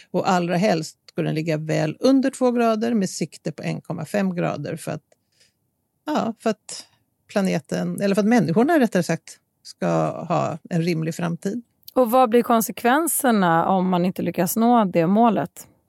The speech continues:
Speaker 2: konkret?
Speaker 1: Ja, de, de blir livsfarliga, tror jag man kan <laughs> sammanfatta det med. Vi pratar om, det är ju scenarier, vi pratar om havsnivåhöjningar på uppemot en meter, och då har det kanske,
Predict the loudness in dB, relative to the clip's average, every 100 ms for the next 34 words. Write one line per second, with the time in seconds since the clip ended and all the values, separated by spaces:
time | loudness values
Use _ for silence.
0 | _ -2 0 0 -8 -10 -18 _ _ _
1 | _ _ _ _ _ 0 2 4 2 0
2 | -2 -6 -16 -18 _ _ _ _ -16 -8
3 | -4 0 0 0 -2 -4 -2 0 2 0
4 | -2 -4 -2 2 2 2 2 2 2 2
5 | 0 -4 -4 -6 -4 -4 -2 -2 -6 -10
6 | -16 -18 -12 -12 -6 -6 2 2 2 2
7 | 2 0 -4 -8 -14 -18 -20 _ _ _
8 | _ -2 0 2 2 2 4 4 4 4
9 | 0 0 -2 0 -2 -2 -4 -6 -12 -16
10 | -16 -4 -4 -4 -6 -4 -2 -2 0 0
11 | 0 -2 -2 -4 -4 -2 -2 -2 -6 -4
12 | -4 -4 -2 0 0 -2 -4 -4 -4 -6
13 | -4 0 0 -2 -4 -6 -4 -6